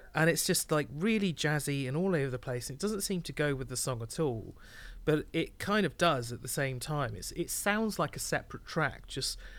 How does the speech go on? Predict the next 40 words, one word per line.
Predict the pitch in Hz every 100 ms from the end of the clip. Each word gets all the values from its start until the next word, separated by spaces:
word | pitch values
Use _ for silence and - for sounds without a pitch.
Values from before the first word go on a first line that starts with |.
| - -
gradually | 147 143 - 135 131
fading | - 135 131 123 127
in | 131 127 120
and | 117
then | 123 120
fading | - 131 123 123 135
out, | 127 113
and | 135 143
that's | -
such | - - -
an | 214
unusual | 185 180 170 170 156 156
thing | - 151 135
to |
do, | 135 180 151 113 - - - - - - -
but | 160
it | 156
creates | - 190 185 156 151
a |
really | 139 139 160 156 147 135 131 123 - - - - - - - -
cool | - 208 226 160 117 -
part, | 165 160 87 65
which | 139 -
I | -
can't | 175 175 165 135
imagine | 143 143 135 131 131
many | 131 123 123
other | 123 123 120 117 - - - -
artists | 131 120 127 -
thinking | 135 123 - 120
to | 113
do. | 180 180 123
And | 123
then | 131
similarly | - 190 170 135 127
with | 120 123
If | -
You | 127
Lie | 123 120
Down, | 127 131 127 117